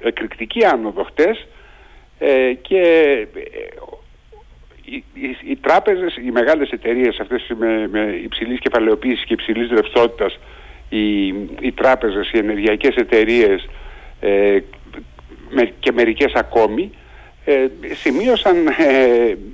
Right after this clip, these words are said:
άνοδο της τάξης του δώδεκα τοις εκατό σε μία μέρα, έτσι, που είναι, είναι τεράστια.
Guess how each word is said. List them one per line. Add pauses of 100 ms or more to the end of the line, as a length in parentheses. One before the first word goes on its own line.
(260)
άνοδο
της
τάξης
του
δώδεκα
τοις
εκατό
σε
μία
μέρα,
έτσι, (400)
που
είναι,
είναι
τεράστια.